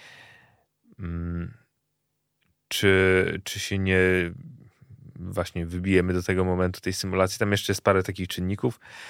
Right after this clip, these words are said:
które trzeba uwzględnić, y, ale jeżeli to się uda i będziemy mogli kreować takie światy, a jeszcze w tych symulacjach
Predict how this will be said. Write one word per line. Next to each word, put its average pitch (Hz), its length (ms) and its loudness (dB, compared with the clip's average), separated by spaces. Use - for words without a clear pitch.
które 104 180 -2
trzeba 104 240 4
uwzględnić, 113 600 2
y, - 40 -12
ale 117 220 6
jeżeli 127 280 6
to 123 100 -2
się 117 180 2
uda 101 640 6
i 98 60 -10
będziemy 104 340 2
mogli 101 320 2
kreować 98 400 4
takie 92 220 -10
światy, 87 460 -2
a 104 120 6
jeszcze 107 200 2
w - 60 -8
tych 110 120 2
symulacjach 104 640 2